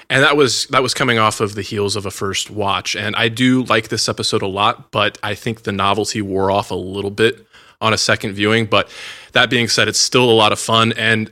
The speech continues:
I use the word fun, and fun gets tossed around a lot these days as kind of like,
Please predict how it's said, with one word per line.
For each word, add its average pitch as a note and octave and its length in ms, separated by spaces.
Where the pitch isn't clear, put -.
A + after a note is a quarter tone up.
I A2 140
use B2+ 260
the C3 60
word A#2+ 220
fun, G#2+ 300
and G2+ 140
fun A#2+ 200
gets A2+ 200
tossed - 380
around G#2 280
a G#2 40
lot G2+ 320
these G#2+ 240
days G#2 300
as G2 100
kind G#2 240
of G2+ 100
like, G#2 220